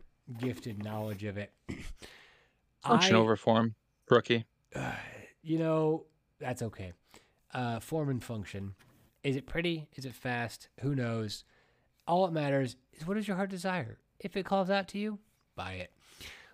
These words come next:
Speaker 1: Look, here's the deal. I'm gonna go ahead and scrap the S seven. The Saleen S seven is a beautiful car, but really for me, that, that car screamed to me, and then I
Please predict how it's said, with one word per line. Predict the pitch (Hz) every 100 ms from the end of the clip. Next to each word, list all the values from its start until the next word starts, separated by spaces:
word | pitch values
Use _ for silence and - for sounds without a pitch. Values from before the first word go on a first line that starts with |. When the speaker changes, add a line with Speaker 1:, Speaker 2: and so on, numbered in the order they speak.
| -
Speaker 1:
Look, | 180 135
here's | 170 165
the | 147
deal. | 131 107 - -
I'm | 185
gonna | 196
go | 190 175
ahead | 180 180 -
and | 151 139
scrap | - - - - 113 131 143 - - 117
the | 117 117 - -
S | 131 127 - - - _ _
seven. | - - 113 92 92
The | 101
Saleen | - 170 180 175 175 156
S | 135
seven | - 135 139 143
is | 131 120
a |
beautiful | 101 107 135 135 143
car, | - 127 120 117 - - - _ -
but | 143 - 127
really | 131 156 160 156
for | - 139
me, | 117 117 113 113 101 _ - - _ _ _ _ -
that, | 156 - _ 160
that | 175 185
car | 208 185
screamed | - 185
to | 196
me, | 196 185
and | 143 131
then | 131
I | 123